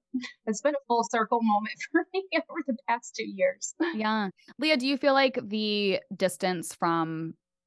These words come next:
Speaker 2: none of these losses are ever like, "Oh, it was just this one minute in time." You know what I mean? But it was like, do you feel like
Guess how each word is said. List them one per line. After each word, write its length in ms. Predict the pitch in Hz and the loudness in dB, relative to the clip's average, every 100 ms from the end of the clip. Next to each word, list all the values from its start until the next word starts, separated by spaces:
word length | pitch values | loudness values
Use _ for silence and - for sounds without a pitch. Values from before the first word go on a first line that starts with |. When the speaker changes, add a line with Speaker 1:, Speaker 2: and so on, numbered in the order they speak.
| - | -10
Speaker 2:
none 220 | 175 175 | -4 -2
of 60 | 165 | -4
these 160 | 160 | -6
losses 320 | - - 170 165 | -8 -8 -8 -10
are 80 | |
ever 120 | 165 82 | -10 -10
like, 140 | - 277 | -10 -6
"Oh, 140 | 285 | -6
it 40 | |
was 120 | 240 208 | -6 -10
just 240 | 240 - | -12 -12
this 160 | 220 202 | -12 -8
one 300 | 208 240 233 | -4 -2 0
minute 280 | 226 185 - | -2 -6 -10
in 120 | 185 | -12
time." 240 | 180 185 165 | -8 -6 -4
You 40 | |
know 40 | 185 | -4
what 60 | |
I 20 | 185 | -4
mean? 160 | 185 180 | -6 -6
But 120 | 175 | -6
it 60 | |
was 140 | 170 - | -8 -8
like, 240 | 170 165 _ _ _ _ _ | -10 -10 _ _ _ _ _
do 80 | 208 | -8
you 240 | 208 220 | -4 -4
feel 540 | 190 - 202 190 185 180 | -6 -4 0 2 2 0
like 360 | 180 165 165 | -2 -4 -6